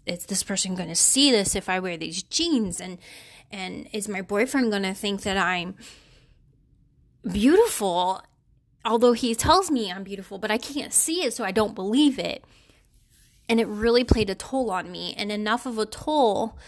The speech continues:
where I started to give up. And I, so I didn't see myself as the,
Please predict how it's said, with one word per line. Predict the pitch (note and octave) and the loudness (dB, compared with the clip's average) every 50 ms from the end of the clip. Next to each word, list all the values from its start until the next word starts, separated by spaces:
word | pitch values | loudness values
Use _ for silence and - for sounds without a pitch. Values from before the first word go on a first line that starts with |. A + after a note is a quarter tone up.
| - - - - _ _ _ _ _ _ _ _ _ - | -20 -20 -20 -20 _ _ _ _ _ _ _ _ _ -14
where | A3 G3 G#3+ A3+ A3 A3 G#3+ G#3+ G#3 G#3 G#3 G#3 G#3 G#3+ G#3 - - - | -8 -2 0 2 4 4 4 2 2 2 2 0 0 -4 -6 -8 -8 -8
I | A3 | -6
started | - - B3 B3 C#4+ D4 C4 | -6 -4 -2 -2 0 0 0
to | |
give | G#3 F3+ E3+ - - | -2 -4 -8 -10 -8
up. | - - - - - - - - - - - - - - - - - - - - - - - | -6 -6 -6 -6 -8 -12 -16 -20 -16 -14 -12 -10 -8 -8 -8 -8 -8 -10 -10 -12 -12 -14 -14
And | - - G3 G3 F#3+ F#3+ F#3+ G3 G3 - _ _ _ _ _ _ _ _ _ _ _ _ _ _ _ _ _ _ _ _ _ _ _ _ _ _ _ _ _ - _ _ _ _ _ - | -6 -2 -2 0 0 -2 -4 -8 -10 -12 _ _ _ _ _ _ _ _ _ _ _ _ _ _ _ _ _ _ _ _ _ _ _ _ _ _ _ _ _ -20 _ _ _ _ _ 0
I, | G#3+ G#3+ G#3+ G#3+ | 2 2 4 2
so | G#3+ - - - - | 2 0 -2 -2 -2
I | G#3+ G#3+ | 0 0
didn't | A#3 C#4 C#4 A#3+ A#3 | 2 2 0 0 -2
see | - - A#3+ B3 C#4 | -2 -2 -2 -2 0
myself | C#4 A#3+ G#3 A3 G#3 - - F#3 F#3 F#3+ - - | 0 0 -2 -2 -2 -2 -2 -2 -4 -4 -6 -6
as | - F3+ F3+ F3+ F3+ F#3 F#3+ - B3 - | -4 -2 -2 -2 -2 -4 -6 -8 -10 -10
the, | - G#3 F#3 F#3+ F#3+ F3+ F3+ | -12 -10 -8 -8 -6 -6 -6